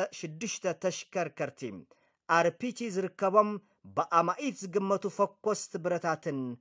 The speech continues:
ተመንዚዖም ኣለዉ። ብድምር ኣብ ክልቲኡ ግንባራት ልዕሊ ዓሰርተ ክልተ ሽሕን ክልተ ሚእትን ዕስራን ትሽዓተን ሓይሊ ጸላኢ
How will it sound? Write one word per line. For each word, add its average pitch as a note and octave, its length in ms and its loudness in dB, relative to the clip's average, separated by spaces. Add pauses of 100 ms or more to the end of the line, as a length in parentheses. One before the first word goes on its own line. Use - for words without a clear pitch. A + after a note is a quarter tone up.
(300)
ተመንዚዖም D#3 720 -6
ኣለዉ። F2+ 300 -14 (1080)
ብድምር G#3 560 6 (560)
ኣብ C#3+ 160 6 (120)
ክልቲኡ B3 520 -2
ግንባራት G3 640 6 (600)
ልዕሊ D#3 400 0 (180)
ዓሰርተ G3+ 560 2
ክልተ G#3 280 -2
ሽሕን G#3 340 -2
ክልተ - 320 -2 (100)
ሚእትን G#3 300 -2 (140)
ዕስራን F#3+ 360 0
ትሽዓተን G3+ 680 -2
ሓይሊ F3+ 440 2
ጸላኢ E3 380 0